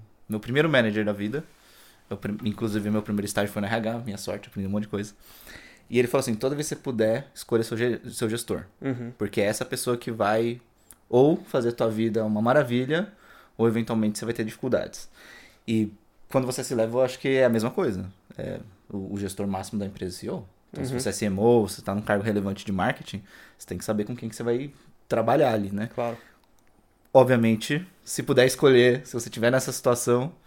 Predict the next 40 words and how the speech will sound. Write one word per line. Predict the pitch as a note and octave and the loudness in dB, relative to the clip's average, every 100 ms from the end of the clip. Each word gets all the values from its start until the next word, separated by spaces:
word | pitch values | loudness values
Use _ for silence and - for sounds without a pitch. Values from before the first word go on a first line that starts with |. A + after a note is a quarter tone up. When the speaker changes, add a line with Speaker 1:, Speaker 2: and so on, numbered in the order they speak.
| _ _ _ - | _ _ _ -14
Speaker 1:
acho | G#2 - | -12 -6
que | A2+ | -6
se | G#2 G#2 | -6 -6
você | G#2+ A2 | -6 -4
tem | G#2+ | -2
um | A#2 | -2
C | - | 2
E | A#2 | 2
O | A2 | 2
que | A#2 G#2+ G2+ G2 | 0 0 0 -2
entende | G#2 A#2 A2 C#3 G2+ F#2 G#2 - | -2 0 0 0 -2 -6 -10 -10
o | |
valor | G2+ G#2 A2+ | -4 0 0
do | G#2+ | -2
teu | G#2+ | -8
trabalho, | G#2+ A#2 B2 | -4 -2 -2
fica | A2+ | -6
muito | A2+ | -4
mais | A#2 - | -6 -6
fácil. | G#2 - - _ _ _ _ | -10 -12 -20 _ _ _ _
Essa | G#2+ - | -10 -8
troca | G2+ C3 B2 - | -2 8 10 10
vai | A2+ | 6
ser | A2 A2+ | 2 0
mais | G#2 - | -2 -2
fácil, | G2+ G#2 G#2+ | -6 -8 -8
né? | G#2+ A2+ - - - - - - - - | -10 -10 -18 -20 -20 -20 -20 -20 -20 -12
Então, | - G#2+ | -6 -4
essa, | G2+ A2 G#2 G2+ - - - - - - - - | -2 0 0 -2 -10 -20 -20 -20 -20 -20 -16 -6
é, | G#2 G2 - _ _ _ | -4 -4 -12 _ _ _
provavelmente | C#3 C#3+ C#3+ C3 - | 4 6 6 2 0
vocês | B2+ | 0
vão | |
até | B2 C#3 | 0 0
falar | C#3+ C3+ | 2 2
o | B2+ | 2
mesmo | B2+ B2+ | 2 0
idioma, | C3+ A#2+ B2 G#2+ F#2 G2+ - _ - | -2 0 2 2 -2 -10 -20 _ -4
né? | G#2+ A#2 | 0 2
A, | A2+ | 2